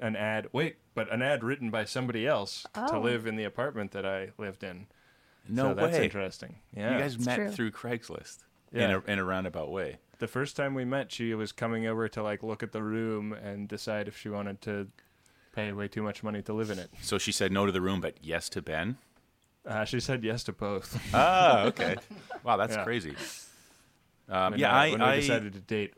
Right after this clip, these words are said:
Speaker 1: I had to, had to kick her, kick her ass out. There's no way that's
Speaker 2: Too
Speaker 1: gonna work.
Speaker 2: awkward.
Speaker 1: Yeah.
Speaker 3: The idea of online dating is, uh, not something I,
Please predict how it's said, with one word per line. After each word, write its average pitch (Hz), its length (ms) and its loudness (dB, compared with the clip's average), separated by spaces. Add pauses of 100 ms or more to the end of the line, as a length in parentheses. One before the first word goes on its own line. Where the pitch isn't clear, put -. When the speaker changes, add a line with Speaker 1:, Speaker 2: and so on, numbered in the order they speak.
Speaker 1:
I 107 60 0
had 98 180 -4
to, 92 180 -6 (100)
had 101 100 -10
to - 80 -18
kick - 240 -12
her, 98 280 -4 (220)
kick - 200 -14
her 107 100 -4
ass 98 220 -4
out. 101 260 -2 (580)
There's - 160 -18
no 117 140 -2
way 101 120 0
that's 95 180 -4
Speaker 2:
Too 247 160 -2
Speaker 1:
gonna 202 140 2
work. 92 120 -10
Speaker 2:
awkward. - 100 -20 (180)
Speaker 1:
Yeah. - 180 -14 (480)
Speaker 3:
The 110 120 0
idea 110 380 4
of 87 180 -4
online 85 400 -2
dating 78 340 -6
is, 69 320 -12
uh, 67 380 -8 (580)
not 101 240 -2
something 113 400 -2
I, 107 500 0